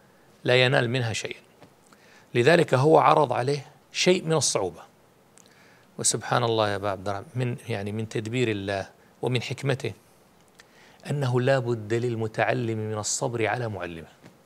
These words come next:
إما على مشقته وجلده ونصبه، أو أحيانًا على خلقه. قد يكون المعلم يعني خلوق لكنه شديد، شديد. لذلك لا بد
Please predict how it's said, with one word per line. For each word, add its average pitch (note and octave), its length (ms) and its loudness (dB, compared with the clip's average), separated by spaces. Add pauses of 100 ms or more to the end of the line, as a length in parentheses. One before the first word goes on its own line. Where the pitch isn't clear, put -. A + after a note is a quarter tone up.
(1200)
إما A2 280 -2 (840)
على A2 320 6
مشقته G#2 840 -4
وجلده G2+ 720 2
ونصبه، G#2 460 -4 (880)
أو D#3+ 140 2
أحيانًا D#3 500 0
على C3 180 0
خلقه. D#3 480 -4
قد A2 140 -6
يكون C3 320 -4
المعلم A#2 560 0 (580)
يعني G#2+ 500 0
خلوق D3 380 0
لكنه C3+ 360 0
شديد، C3+ 560 -4 (520)
شديد. - 480 -6 (460)
لذلك C3+ 440 0
لا C3 240 4
بد C#3+ 480 0